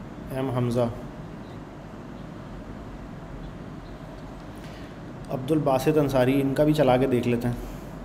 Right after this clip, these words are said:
Randomly ना, एक दो लोगों का चला के देखते हैं, बाकियों का हम create अकाउंट। Wow, Good,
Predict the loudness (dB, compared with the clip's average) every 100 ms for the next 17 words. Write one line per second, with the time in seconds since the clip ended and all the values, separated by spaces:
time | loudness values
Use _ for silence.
0 | -8 -8 -10 -12 -10 -10 -10 -8 -4 2
1 | 4 6 6 6 8 8 10 10 10 8
2 | 8 8 8 6 2 2 -2 -4 -8 -12
3 | -12 -14 -14 -12 -12 -12 -12 -12 -10 -12
4 | -12 -12 -8 -4 -2 0 2 2 4 2
5 | 0 -6 -8 -10 -10 -10 -12 -12 -14 -14
6 | -14 -14 -14 -14 -16 -14 -8 -2 2 4
7 | 2 0 -2 -4 -8 -10 -10 -12 -12 -10
8 | -12 -12 -12 -14 -14 -14 -14 -12 -12 -10
9 | -8 -2 -2 -2 -4 -10 -12 -14 -14 -14
10 | -12 -8 -6 -6